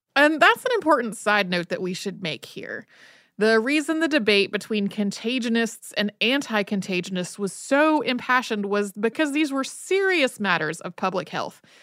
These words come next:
How could scientists and the municipalities who took their counsel protect people? In eighteen forty-nine, Lo-, a London cholera outbreak that had inspired Snow's work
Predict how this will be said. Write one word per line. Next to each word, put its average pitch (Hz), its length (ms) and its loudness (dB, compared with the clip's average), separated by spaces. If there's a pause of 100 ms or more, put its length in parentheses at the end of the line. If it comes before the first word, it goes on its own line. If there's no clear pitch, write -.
(280)
How 349 480 6
could 269 240 -4
scientists 165 840 -4
and 277 280 -2
the 294 60 -4
municipalities 214 840 0
who 190 80 -8
took 196 180 -6
their 196 100 -6
counsel 247 500 -4
protect 294 480 -6
people? 120 500 -8 (600)
In 214 100 0
eighteen 254 260 0
forty-nine, 226 680 2
Lo-, 196 180 -2
a 196 140 4
London 240 720 0
cholera 233 400 2
outbreak 214 580 2 (220)
that 190 120 -4
had 202 140 0
inspired 226 640 2
Snow's 214 560 -2
work 185 380 0